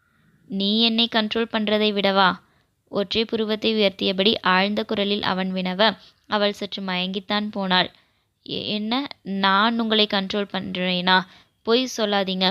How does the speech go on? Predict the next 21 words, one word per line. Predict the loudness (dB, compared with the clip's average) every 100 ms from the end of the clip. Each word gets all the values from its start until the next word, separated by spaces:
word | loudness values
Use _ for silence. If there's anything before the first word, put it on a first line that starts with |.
| -2 -10 -20 _ _ 0
என்ன | 2 2 0
முயன்றும் | 0 0 0 -4
அவள் | -2 0 0 0
குரல் | -2 -2
கோபமாக | -2 -2 -2 0 0 0 0
வராமல் | 0 0 2 2 0
குழைந்துதான் | 0 0 2 0 2 0
வந்தது. | 0 -2 2 4 2 -2 _ _ _ -4
அவளை | 2 4 4 4
பார்த்தவாறே | 2 2 0 0 2 2 2
எழுந்து | 0 -2 0 0 0
அவன் | 0 0 0
அவள் | 0 2
அருகில் | 2 0 -2 -2
வர, | 0 2 2 0 -12 -20 _
அவளோ | -4 -2 0 0 0
நாற்காலியோடு | 2 0 0 -2 -2 0 0 0 0
இன்னும் | -2 -4 -6
ஒன்றி | -4 -4 0 2
அமர்ந்து | 2 0 -2 -2
கொண்டாள். | -2 2 2